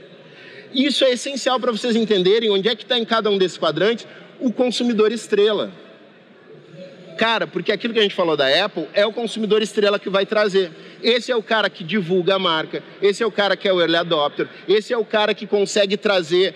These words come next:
é, feedback do ponto de vista quando a marca tá errando, mas o feedback construtivo pra apoiar.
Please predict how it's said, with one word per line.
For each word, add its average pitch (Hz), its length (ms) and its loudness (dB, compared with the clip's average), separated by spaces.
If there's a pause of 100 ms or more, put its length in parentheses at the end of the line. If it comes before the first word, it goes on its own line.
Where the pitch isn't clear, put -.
(160)
é, 180 200 2
feedback 196 720 -2
do 170 100 -4
ponto 180 220 -2
de 156 60 -8
vista 180 180 -2
quando 202 220 0
a 208 40 2
marca 190 260 0
tá 190 120 0
errando, 190 240 2
mas 196 180 0 (160)
o 165 60 -14
feedback 185 340 0
construtivo 185 800 -2
pra 170 140 -2
apoiar. 165 400 0